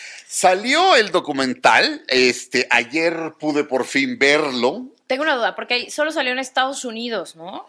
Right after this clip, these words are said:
Speaker 2: O sea, todavía no lo encontramos en México, al menos que lo compremos.
Speaker 1: Ah, pero yo te, pero uno tiene sus mañas.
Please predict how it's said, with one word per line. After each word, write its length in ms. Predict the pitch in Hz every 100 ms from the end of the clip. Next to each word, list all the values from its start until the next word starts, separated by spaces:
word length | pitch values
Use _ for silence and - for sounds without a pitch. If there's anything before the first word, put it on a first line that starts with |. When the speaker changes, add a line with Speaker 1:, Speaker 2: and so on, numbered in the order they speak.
| -
Speaker 2:
O 60 | 196
sea, 120 | 214
todavía 520 | 240 247 254 247 247
no 480 | 247 247 247 247 247
lo 100 | 247
encontramos 440 | 233 202 220 226
en 80 | 208
México, 260 | 208 202 220
al 100 | 208
menos 260 | 214 233
que 100 | -
lo 120 | 208 208
compremos. 520 | 208 214 220 160 -
Speaker 1:
Ah, 240 | 202 208 -
pero 240 | 143 131
yo 200 | 120 135
te, 140 | 139
pero 200 | - 120 120
uno 160 | 131
tiene 220 | 127 127
sus 240 | 123 123 120
mañas. 600 | 135 147 160 151 143